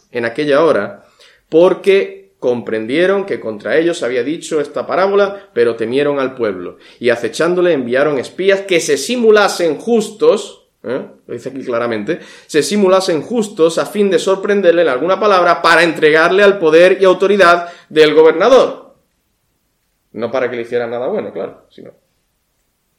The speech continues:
para quitarlo del medio. Estos hombres lo único que buscaban era hacerle daño a Cristo, minar su autoridad, querían poder acusarle ante las autoridades civiles para que fuera encarcelado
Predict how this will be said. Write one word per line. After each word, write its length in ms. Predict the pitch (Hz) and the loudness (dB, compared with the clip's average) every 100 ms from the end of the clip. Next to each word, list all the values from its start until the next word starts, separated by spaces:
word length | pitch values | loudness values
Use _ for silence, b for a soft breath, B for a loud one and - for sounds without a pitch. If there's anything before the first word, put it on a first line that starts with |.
| _ _ | _ _
para 200 | 104 101 | -10 -10
quitarlo 320 | 104 120 120 | -8 -6 -4
del 80 | 101 | -6
medio. 280 | 92 - _ _ _ _ _ _ _ _ _ _ _ _ - - | -10 -18 _ _ _ _ _ _ _ _ _ _ _ _ -20 -12
Estos 240 | 135 131 | -10 -6
hombres 220 | 151 151 | -2 0
lo 100 | 135 | 0
único 280 | 143 143 143 | 0 -2 -6
que 80 | 127 | -6
buscaban 480 | 123 - 196 196 165 | -8 -2 0 2 0
era 480 | 156 123 - - b b b | 0 -2 -10 -20 b b b
hacerle 440 | 113 120 156 143 127 | -10 -4 -2 0 2
daño 500 | 180 208 202 196 B B | 2 2 0 0 B B
a 180 | 117 - | -12 -2
Cristo, 640 | 208 233 - 233 226 226 B - | 0 0 -2 2 2 0 B -8
minar 500 | 123 143 175 180 - | -2 2 2 0 -2
su 160 | - | 0
autoridad, 840 | 151 147 139 139 196 220 214 - - | 0 2 2 6 6 4 0 -12 -2
querían 440 | 143 160 180 175 | 0 4 2 2
poder 240 | 160 160 | 4 4
acusarle 540 | 156 147 131 185 208 202 | 4 2 0 2 4 4
ante 200 | 190 151 | 2 0
las 220 | 135 135 | -2 -2
autoridades 640 | 131 117 120 160 202 170 | -6 -4 0 4 4 2
civiles 380 | - 208 254 226 | -2 -2 4 4
para 240 | - 156 117 | 2 -6 -6
que 80 | |
fuera 240 | 117 139 127 | -8 -6 -6
encarcelado 800 | 110 220 175 185 190 190 170 - | -4 -4 0 2 2 0 -4 -12